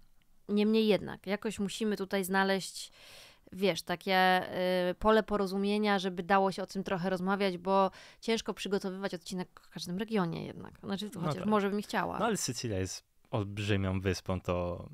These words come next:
Speaker 2: m-, możemy zobaczyć, co tam, jakie tam miałaś doświadczenia, <laughs> o których chciałabyś porozmawiać.
Speaker 1: Moje pierwsze doświadczenie jest takie, ym, że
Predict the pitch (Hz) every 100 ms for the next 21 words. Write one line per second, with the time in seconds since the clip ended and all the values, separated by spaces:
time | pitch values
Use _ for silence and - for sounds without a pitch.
0 | - - 170 143 147 170 202 160 131 110
1 | 101 98 110 107 104 98 98 - - 104
2 | - 101 98 - 127 113 117 117 113 120
3 | 117 110 104 110 113 - 107 - 110 104
4 | 120 - - 196 - 233 - - - -
5 | 147 - 147 123 120 127 117 110 - -
6 | 110 107 113 104 104 - 185 196 233 269
7 | 247 240 269 254 220 - 214 - 208 190
8 | - 180 - 196 277 285 _ _ _ _
9 | _ _ 208 196 185 185 185 185 185 -
10 | _ _ _ _ _ - 180